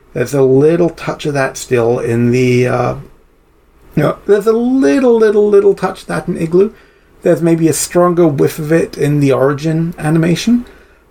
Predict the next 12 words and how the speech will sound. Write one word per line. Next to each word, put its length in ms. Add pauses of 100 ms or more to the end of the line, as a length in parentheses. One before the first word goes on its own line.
(240)
uh, 160
partly, 560 (340)
I'm 140
sure, 180
because 340
Imanishi's 540
involved. 400 (300)
But 220
this 280
was 220
the 80
maximum 1200